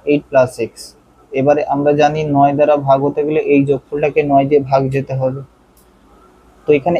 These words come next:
এক্স এর ক্ষুদ্রতম মান চেয়েছে। এখানে যদি আমি এক্স এর মান এক বসাই, এক্স এর মান এক বসালে হয়ে যাবে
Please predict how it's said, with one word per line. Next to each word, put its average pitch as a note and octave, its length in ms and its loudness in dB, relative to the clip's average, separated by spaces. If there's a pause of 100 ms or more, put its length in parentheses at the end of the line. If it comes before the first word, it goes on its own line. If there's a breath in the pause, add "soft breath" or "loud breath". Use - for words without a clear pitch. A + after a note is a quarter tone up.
এক্স D#3 320 0
এর G3 180 4
ক্ষুদ্রতম E3+ 540 2
মান B2+ 280 0
চেয়েছে। A#2 360 -4 (400)
এখানে D3+ 360 -6
যদি D#3 160 -2
আমি D#3+ 160 -2 (120)
এক্স C#3+ 260 -2
এর D#3 100 0
মান D#3+ 140 -2 (100)
এক C#3 240 2
বসাই, C#3 360 -4 (840)
এক্স C3 200 -6
এর C#3+ 80 -2
মান C#3+ 160 2 (100)
এক C3 240 4
বসালে C3+ 380 -2
হয়ে C3 160 0
যাবে C3+ 240 0